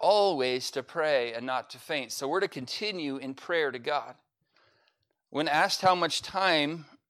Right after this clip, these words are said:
uh, George Mueller spent in prayer every day, uh, Paul, or his reply was, "Well, I spend hours every day. I live in the spirit of prayer. I pray as I walk,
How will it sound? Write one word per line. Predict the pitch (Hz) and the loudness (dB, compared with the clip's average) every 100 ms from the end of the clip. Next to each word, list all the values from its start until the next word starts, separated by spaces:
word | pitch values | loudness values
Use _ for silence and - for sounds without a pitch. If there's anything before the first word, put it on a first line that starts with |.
| - | -6
uh, | 123 113 | -2 -2
George | 110 156 151 127 | 0 2 4 2
Mueller | 147 175 156 131 127 | -2 0 2 2 2
spent | - - 156 151 143 | -2 -2 -2 -4 -6
in | 123 | -10
prayer | 117 156 156 135 120 123 _ _ _ _ _ - | -4 2 4 4 2 -4 _ _ _ _ _ 2
every | 131 120 120 | 4 4 -2
day, | 113 120 127 160 _ _ - - | 2 4 4 -2 _ _ -20 -16
uh, | |
Paul, | 110 151 147 151 147 | -4 6 8 8 4
or | 123 123 | 2 0
his | 135 135 | 0 -4
reply | 123 117 - 156 147 | -4 -6 2 4 4
was, | 120 113 110 107 - - | 2 0 0 -4 -8 -4
"Well, | 113 135 135 131 | 0 2 2 -2
I | 120 | -4
spend | 160 - 143 123 | -4 -4 -4 -2
hours | 95 143 123 113 | 2 2 2 -2
every | 113 107 | -6 -6
day. | 107 123 110 120 _ _ - - _ - | -2 -2 -2 -6 _ _ -20 -20 _ 0
I | 135 | 2
live | 151 170 165 | 2 2 0
in | 147 | -2
the | 143 | -4
spirit | - 180 185 135 | -4 0 0 0
of | - | -2
prayer. | 135 107 95 - - | -2 0 -4 -10 -8
I | 110 | -8
pray | - 123 | -2 0
as | 123 123 | 0 0
I | 117 | 2
walk, | 117 131 180 | 4 2 0